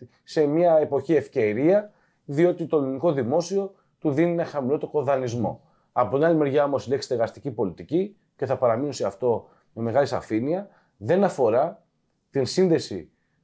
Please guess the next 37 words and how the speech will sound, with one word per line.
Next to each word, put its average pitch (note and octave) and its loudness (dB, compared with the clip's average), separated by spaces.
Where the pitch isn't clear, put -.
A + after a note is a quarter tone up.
της, - -6
ε, F2+ 0
της, - -14
της, A2+ -6
ε, G#2+ -2
της G#2 -12
στεγαστικής A2+ -4
πολιτικής F3+ -2
με C3 -2
τον, B2+ -2
ε, B2 -2
τραπεζικό C#3+ -2
δανεισμό. A#2+ -2
Αυτό B2 0
θα G3 0
ήταν, F#3 0
θα D#3 -6
έπρεπε E3 0
να C#3 2
ήταν E3+ 0
ένα G3+ 2
από - -6
τα E3 -4
πολλά E3 2
μέτρα C#3 -2
για B2 0
να B2+ 2
μπορούν D3+ 2
να F3 4
διευρύνουν D3 2
τους D#3 -4
δικαιούχους. B2+ -2
Εμείς E3 2
ξεκινήσαμε E3+ 0
με D#3 2
ένα F#3 2
μέτρο, E3+ 0